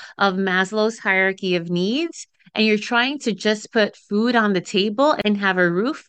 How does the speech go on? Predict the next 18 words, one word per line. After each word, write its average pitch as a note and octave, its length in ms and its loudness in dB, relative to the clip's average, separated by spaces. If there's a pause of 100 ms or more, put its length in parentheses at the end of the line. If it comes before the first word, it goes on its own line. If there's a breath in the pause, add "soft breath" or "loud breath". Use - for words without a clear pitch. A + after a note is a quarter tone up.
over G3 260 2
your F#3+ 220 0
head, G3+ 400 -4 (400 loud breath)
you A3 100 -2
don't C#4 220 0
have D4 140 0
the B3+ 80 0
space - 600 2 (140)
for A3+ 100 4
loneliness F3+ 760 0 (240 loud breath)
because A#3+ 400 0
you B3 240 0
may D#4 160 -4
just G#3 260 -6
be F#3 220 -2
trying B3+ 400 0
to G#3+ 120 -4
survive. F#3+ 600 0